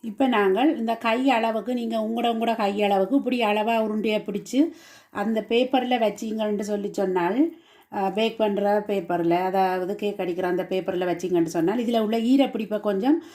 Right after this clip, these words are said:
உணர்ந்துடும். இப்படி நாங்கள் இந்த பேப்பர்லயே நாங்க எட்டு எட்டை கொஞ்சம் உருட்டி வச்சோம்னு சொல்லி சொன்னால் அடுத்த மா கரைச்சு சுடுற நேரம் அளவுக்கு இது கொஞ்சம் ஈரப்பிடிப்பு ஆக ஒட்டாமையும் கொஞ்சம் உணர்ந்த மாதிரி வரும்.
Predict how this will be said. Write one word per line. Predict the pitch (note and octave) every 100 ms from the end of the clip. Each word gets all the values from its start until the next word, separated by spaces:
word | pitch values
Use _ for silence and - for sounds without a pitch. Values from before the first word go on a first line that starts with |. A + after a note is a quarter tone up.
| - -
உணர்ந்துடும். | A3+ B3+ G#3 F3 G#3+ D#4 - _ _ _ _ _ _ _ _ _ _ _ _ _ _ _ _ -
இப்படி | A3 C#4 C4
நாங்கள் | B3+ B3+ B3+
இந்த | B3 B3 B3
பேப்பர்லயே | B3 B3 A#3+ G#3 F#3+ G#3 D4+ F#4 - -
நாங்க | G3 A3+ A#3+
எட்டு | A3+ G#3 C#4
எட்டை | B3 A#3+
கொஞ்சம் | A#3 A#3+ A#3
உருட்டி | A3+ B3 B3+
வச்சோம்னு | A3+ G#3 B3+ A3+ A3
சொல்லி | G#3 A3 G#3+
சொன்னால் | A3 G3+ G3 C4+
அடுத்த | C4 A#3 A#3
மா | G#3 A3 B3
கரைச்சு | B3+ A#3+ A#3+ G#3+
சுடுற | A3+ A3+ A#3
நேரம் | A3+ A#3+ A#3
அளவுக்கு | G#3 A3 A3+ F3+ G3 B3+ D4 - - -
இது | A3+ C4
கொஞ்சம் | B3 B3 C#4
ஈரப்பிடிப்பு | B3 C#4+ A#3+ A3+ A3+ A3 A3+
ஆக | G#3 A#3+ B3+
ஒட்டாமையும் | A3+ G3+ B3+ A3+ G#3+ G#3+ C4+
கொஞ்சம் | C4+ A#3+ A#3 A3+
உணர்ந்த | C4 C#4 C4+
மாதிரி | A3+ A3 A3+
வரும். | A3 F#3+ F3 C4